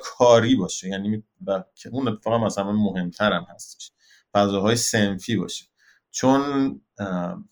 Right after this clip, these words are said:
نهایتاً اگر قرار باشه این اپیزود انقلابی شکل بگیره، وضعیت انقلابی و نتیجهٔ انقلابی داشته باشه، اعتصاب عمومی مهم می‌شه در اون زمینه و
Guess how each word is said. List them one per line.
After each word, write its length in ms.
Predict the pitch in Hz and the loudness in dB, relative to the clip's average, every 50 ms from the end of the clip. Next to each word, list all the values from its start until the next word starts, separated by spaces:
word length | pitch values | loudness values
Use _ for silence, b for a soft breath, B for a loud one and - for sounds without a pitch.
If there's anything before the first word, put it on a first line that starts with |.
| _ _ | _ _
نهایتاً 540 | - 101 101 104 107 107 107 104 101 104 123 | -2 0 2 4 4 4 6 4 4 4 4
اگر 380 | 127 127 120 113 107 107 107 101 | 4 4 4 4 4 4 4 4
قرار 360 | 98 95 98 101 - 120 120 | 4 4 6 6 6 4 4
باشه 260 | 107 110 107 - 104 | 2 0 -2 -2 -2
این 140 | 101 98 98 95 - | -4 -4 -6 -6 -8
اپیزود 440 | 104 101 - 104 101 101 98 95 | -8 -8 -6 -2 -2 -2 0 0
انقلابی 880 | 107 101 98 98 101 101 98 92 95 95 90 85 95 104 113 113 107 95 | 0 0 0 -2 -2 -2 0 0 0 0 -2 -2 -2 0 0 0 0 -2
شکل 320 | 95 - - 98 95 - - - | -4 -6 -8 -8 -8 -8 -8 -6
بگیره، 340 | 98 92 90 92 92 90 | -4 -4 -2 -2 -2 -2
وضعیت 420 | 87 87 90 87 85 107 110 107 110 | 0 0 0 0 2 0 0 0 -2
انقلابی 520 | 104 98 98 95 92 92 90 90 87 87 | -4 -2 -2 -2 -2 -2 -2 -2 -6 -8
و 140 | 85 90 87 87 | -10 -12 -12 -10
نتیجهٔ 320 | 92 90 87 - 98 95 | -10 -10 -10 -10 -10 -10
انقلابی 360 | 90 92 92 90 90 92 92 | -8 -8 -8 -8 -8 -6 -6
داشته 300 | 92 95 92 - - - | -6 -8 -8 -8 -8 -8
باشه، 300 | 98 95 92 92 - 127 | -6 -6 -6 -4 0 0
اعتصاب 640 | 131 135 - 113 113 110 - 104 101 - 104 98 95 | 2 2 2 0 -4 -4 -6 -8 -4 -2 -2 0 0
عمومی 720 | 104 104 98 98 95 95 95 92 98 104 110 113 117 - _ b b b b b b b b b _ - | -2 -2 -4 -6 -6 -6 -6 -4 -4 -4 -4 -6 -8 -12 _ b b b b b b b b b _ -6
مهم 300 | 98 92 98 110 104 92 | -6 -4 -2 -2 -2 -2
می‌شه 240 | 90 90 - - 92 | -4 -6 -6 -6 -6
در 120 | 90 87 | -4 -4
اون 160 | 87 87 90 | -2 -4 -4
زمینه 460 | 87 92 92 90 90 92 92 92 104 | -4 -2 -2 -2 -2 -2 -2 0 2
و 160 | 113 123 131 | 4 6 6